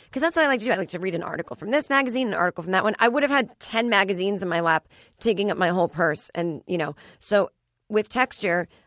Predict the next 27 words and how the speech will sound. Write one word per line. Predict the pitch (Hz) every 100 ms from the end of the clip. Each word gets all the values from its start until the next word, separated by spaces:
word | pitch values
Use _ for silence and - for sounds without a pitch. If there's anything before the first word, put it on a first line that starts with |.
| -
I | 196
have | 208 208
them | 208 202
all | 185 190 185 202 190 _ _ _
on | - 190 185
my | 185
Kindle, | 180 208 185 156 151
or, | 180 175
I | 190
mean, | 180 196 190
I | 175
call | 190 185
it | 180 -
my | 165
Kindle, | - 156 147
but | 160
it's, | 160 -
it's | -
my | - - 156
iPad, | 156 156 -
'cause | 185
I'm | 226 254
a | 269
hundred. | 226 240 262 233 208 - _ _ - - _
So | - 240 220
anyway, | 220 247 - - _ _ _ _ _ _ _ _ _ _ _ _ _ _ -
um, | 190 185 180